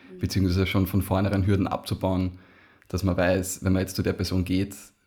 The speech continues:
Speaker 2: werde ich dort nicht diskriminiert, sondern kann dort eine sensible Behandlung erfahren.
Speaker 1: Mhm. Mhm. Was bedeutet denn das genau, queer und transfreundlich? Wie würdest du das beschreiben?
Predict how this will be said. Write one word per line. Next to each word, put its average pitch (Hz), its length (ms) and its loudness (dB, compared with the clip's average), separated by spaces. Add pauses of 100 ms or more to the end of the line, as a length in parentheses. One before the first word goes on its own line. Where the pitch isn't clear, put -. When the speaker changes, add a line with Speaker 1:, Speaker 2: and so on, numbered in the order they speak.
(300)
Speaker 2:
werde 90 200 2
ich 104 100 -4
dort 92 160 0
nicht 92 160 2
diskriminiert, 92 580 2
sondern 92 300 -2
kann 92 200 0
dort 92 220 -2
eine 95 140 0
sensible 95 380 0
Behandlung 87 400 -4
erfahren. 90 360 -8 (180)
Speaker 1:
Mhm. 160 500 -2 (580)
Mhm. 175 500 2 (200)
Was 160 320 0
bedeutet - 600 -4
denn 170 140 -4
das 151 220 -6
genau, 151 320 -2
queer 156 260 -4
und 156 120 -6
transfreundlich? - 760 -12
Wie 175 100 -8
würdest 160 260 -8
du - 40 -12
das - 220 -14
beschreiben? 160 680 -8